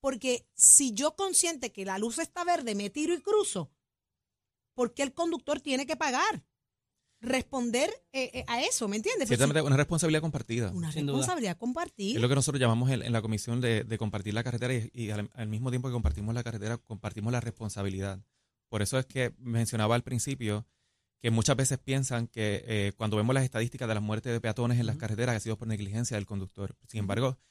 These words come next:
Speaker 2: la investigación de, eh, policíaca en to-, cada uno de los casos demuestra que en su mayoría ha sido por negligencia del peatón.
Speaker 3: Director,
Speaker 1: Wow.
Speaker 3: no quiero llover sobre mojado, pero ciertamente, porque de ordinario vemos las campañas de ustedes en las Navidades por los conductores ebrios, pero esta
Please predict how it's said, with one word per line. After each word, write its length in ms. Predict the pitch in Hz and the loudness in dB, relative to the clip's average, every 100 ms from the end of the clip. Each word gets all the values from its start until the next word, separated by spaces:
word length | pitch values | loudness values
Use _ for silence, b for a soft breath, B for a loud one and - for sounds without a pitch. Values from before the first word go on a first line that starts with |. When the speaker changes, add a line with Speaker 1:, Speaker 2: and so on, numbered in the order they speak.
| _ _ | _ _
Speaker 2:
la 100 | 120 | -2
investigación 680 | 107 101 110 98 110 113 127 | 0 0 -2 -2 -2 -2 -4
de, 180 | 127 - | -6 -8
eh, 260 | 117 113 107 | -2 0 0
policíaca 520 | 110 98 113 123 123 - | -4 -2 -2 0 -2 -4
en 200 | 120 101 | -6 -4
to-, 180 | 110 | -8
cada 160 | - 110 | -2 2
uno 140 | 117 | 4
de 80 | 123 | 4
los 60 | 120 | 2
casos 200 | 131 113 | -2 -4
demuestra 380 | 113 107 135 131 | -2 0 0 -2
que 60 | 107 | -2
en 60 | |
su 100 | - | -2
mayoría 560 | 107 98 95 143 101 110 _ _ _ | 0 0 2 0 -2 -6 _ _ _
ha 60 | - | -10
sido 200 | - 113 | -2 -2
por 100 | 120 | 2
negligencia 460 | 107 101 98 107 117 | 0 0 -2 -4 -4
del 100 | 104 | -6
peatón. 340 | 95 - - _ _ | -8 -18 -20 _ _
Speaker 3:
Director, 360 | 180 180 175 | -2 2 2
Speaker 1:
Wow. 80 | 165 | 2
Speaker 3:
no 80 | 170 | 2
quiero 160 | 180 196 | 2 2
llover 240 | 202 190 | 2 0
sobre 200 | 202 196 | 0 0
mojado, 360 | 185 190 202 147 | 2 2 2 0
pero 160 | 127 | -4
ciertamente, 500 | 120 127 156 170 175 | -4 -6 -4 -6 -6
porque 380 | 147 143 131 131 _ _ | -8 -6 -4 -6 _ _
de 160 | 139 | -4
ordinario 640 | 165 156 160 180 180 180 165 | -2 0 2 2 2 0 -2
vemos 260 | - 156 175 | -4 -2 -2
las 140 | 170 | -2
campañas 440 | 170 165 170 165 170 | -4 -4 -2 -2 -4
de 40 | |
ustedes 400 | 160 - 196 175 151 b _ | -6 -4 0 0 -2 b _
en 120 | 143 | -4
las 100 | 147 | 0
Navidades 480 | 160 165 202 190 190 | 0 2 2 2 0
por 180 | 180 143 | -2 -4
los 100 | 131 | -4
conductores 520 | 139 131 - 135 147 | -4 -4 -4 -4 -2
ebrios, 320 | 131 107 98 | -2 -2 -4
pero 240 | 151 127 | -4 0
esta 680 | 151 233 233 - 143 143 139 | 2 2 0 -2 -2 -4 -6